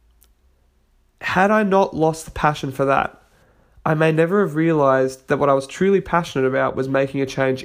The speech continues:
internally with people, was changing how they felt about themselves, was helping them grow their self-confidence, was helping them overcome self-doubt,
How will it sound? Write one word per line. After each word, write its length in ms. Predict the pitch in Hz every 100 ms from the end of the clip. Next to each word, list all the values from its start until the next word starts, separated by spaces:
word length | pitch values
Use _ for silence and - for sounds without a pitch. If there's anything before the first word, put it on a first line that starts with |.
| -
internally 600 | 147 143 139 131 69 69
with 180 | - -
people, 400 | - - - - _ _ _ _ _ _ _ _ _ _
was 160 | - 139
changing 400 | - 156 156 147
how 240 | 143 147
they 140 | 147 139
felt 380 | 139 147 143 143
about 240 | 139 -
themselves, 480 | 143 - - 147 151
was 140 | 139
helping 340 | 147 156 151 139
them 240 | 143 147
grow 180 | 143 139
their 140 | 139
self-confidence, 720 | 135 147 - 139 135 135 -
was 100 | 139
helping 320 | 147 143 139
them 180 | 135 139
overcome 360 | 139 120 135 131
self-doubt, 580 | - 139 135 139 135